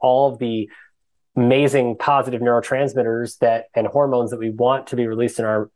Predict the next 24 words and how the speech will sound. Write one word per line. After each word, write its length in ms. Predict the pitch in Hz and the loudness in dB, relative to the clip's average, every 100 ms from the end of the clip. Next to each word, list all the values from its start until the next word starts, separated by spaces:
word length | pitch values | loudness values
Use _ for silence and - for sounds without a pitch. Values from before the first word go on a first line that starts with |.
| _ - | _ 0
brains 300 | 123 127 117 | 2 2 0
and 100 | 107 | 0
bodies 500 | 123 143 127 120 - _ _ _ - | 2 2 0 -4 -10 _ _ _ -6
when 540 | 113 120 120 120 120 - _ _ _ - | 0 2 2 0 -2 -4 _ _ _ -8
we 380 | 104 107 120 | -4 0 0
feel 300 | 120 - 202 | 0 2 4
good, 280 | 214 104 87 - - | 2 -2 -8 -18 -6
right? 340 | - 117 143 | -2 0 0
Which 180 | 131 127 | 0 0
is 200 | 135 110 _ | -2 -4 _
all 260 | 147 175 202 | 2 4 4
the 100 | 160 | 0
same 420 | - 160 165 156 | -2 -2 0 -2
chemicals 540 | - 175 185 139 135 | -2 -2 -2 -2 -2
that 100 | 120 | -2
we 120 | 123 120 | -6 -6
seek 260 | - 165 | -4 -2
from 140 | - 127 | -2 0
the 100 | 127 | 0
outside 340 | 139 143 123 | 0 -2 0
world 160 | 151 156 | 2 0
when 100 | 127 | -2
we 80 | |
self-medicate 760 | 120 139 - 139 165 131 123 123 | -2 -2 0 0 0 -2 -2 -4